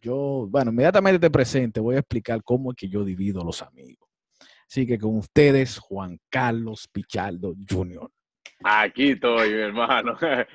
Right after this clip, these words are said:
Speaker 2: Ese, ahí es que va la bulla, la
Speaker 1: <laughs>
Speaker 2: vaina. La gente
Speaker 1: La
Speaker 2: tiene que
Speaker 1: algarabía,
Speaker 2: saber
Speaker 1: la
Speaker 2: que nosotros
Speaker 1: vaina.
Speaker 2: estamos aquí en pantalones
Speaker 1: Juan
Speaker 2: cortos.
Speaker 1: Carlos, Juan Carlos,
Speaker 2: Juan
Speaker 1: Juan
Speaker 2: Carlos.
Speaker 1: <laughs>
Speaker 2: Gracias, gracias, gracias.
Speaker 1: O sea que
Speaker 2: <laughs>
Speaker 1: yo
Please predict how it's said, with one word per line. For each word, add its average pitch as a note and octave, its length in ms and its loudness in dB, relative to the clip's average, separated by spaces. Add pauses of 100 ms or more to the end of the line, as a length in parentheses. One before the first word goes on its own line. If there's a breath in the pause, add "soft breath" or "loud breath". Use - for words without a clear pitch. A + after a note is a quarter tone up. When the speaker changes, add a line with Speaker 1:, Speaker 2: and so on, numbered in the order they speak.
(140 soft breath)
Speaker 2:
Ese, B2+ 320 -2
ahí A2 220 -2
es A#2+ 60 0
que A#2+ 60 -2
va A2 160 0
la G2 100 -2
bulla, E3 540 2
la - 0 -
Speaker 1:
<laughs> - 420 2
Speaker 2:
vaina. D3 240 -4 (920 loud breath)
La A2 120 -10
gente B2 180 -6
Speaker 1:
La A2+ 60 -6
Speaker 2:
tiene B2+ 160 -4
que E3+ 200 4
Speaker 1:
algarabía, - 20 2
Speaker 2:
saber - 160 2
Speaker 1:
la C3+ 40 0
Speaker 2:
que D3+ 60 2
nosotros F3+ 260 0
Speaker 1:
vaina. B2+ 100 2
Speaker 2:
estamos B2 320 -4
aquí A#2+ 240 -2
en A2+ 140 -4
pantalones A#3+ 580 0
Speaker 1:
Juan C4 380 6
Speaker 2:
cortos. D4+ 140 0
Speaker 1:
Carlos, C4+ 320 -2
Juan B3+ 420 -6
Carlos, C#4+ 380 -8
Speaker 2:
Juan A3 260 -4
Speaker 1:
Juan C4 120 -10
Speaker 2:
Carlos. F#3+ 520 -4 (320)
Speaker 1:
<laughs> - 600 -2
Speaker 2:
Gracias, B2+ 540 4
gracias, A#2 560 0 (120)
gracias. A2 560 0
Speaker 1:
O - 520 -12
sea G3+ 200 6
que G3 100 2
Speaker 2:
<laughs> C3 440 -4
Speaker 1:
yo F3+ 680 4